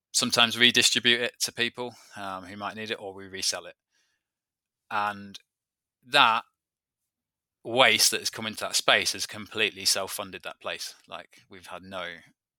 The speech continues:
no outside funding from that until very recently. Someone's offered to, to help fund it and drive, drive on some of our ideas a bit further. But in the first four years, that's been totally self-funded from the waste materials that are dropped off there.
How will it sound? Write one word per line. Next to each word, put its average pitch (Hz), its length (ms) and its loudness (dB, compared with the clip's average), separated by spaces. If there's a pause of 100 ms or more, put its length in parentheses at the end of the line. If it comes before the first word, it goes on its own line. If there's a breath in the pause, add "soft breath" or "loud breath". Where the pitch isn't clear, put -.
no 101 240 -12
outside 92 440 -8
funding 87 340 -20
from 87 240 -20
that 85 160 -20 (520)
until 90 240 -16
very 87 140 -6
recently. 80 440 -16
Someone's 85 360 -20 (420)
offered - 240 -20
to, 90 140 -18 (680)
to - 80 -12
help 90 180 -16
fund 90 240 -20
it 90 100 -20
and 85 220 -20
drive, 90 360 -12 (160)
drive 92 240 -6
on 90 120 -10
some 98 180 -6
of 87 80 -14
our 85 80 -4
ideas 87 340 -6
a - 60 -18
bit - 160 -20
further. 85 340 -14
But 82 120 -16 (460 soft breath)
in 95 180 -20
the 87 60 -14
first - 360 -8
four 87 280 -10
years, 87 260 -6
that's - 160 -16
been 82 180 -20
totally - 300 -12
self-funded 95 560 -8
from 92 400 -8
the 90 80 -14
waste 92 260 -8
materials 92 560 -12 (400)
that - 140 -20
are - 20 -18
dropped - 300 -18
off - 160 -20
there. 101 140 -20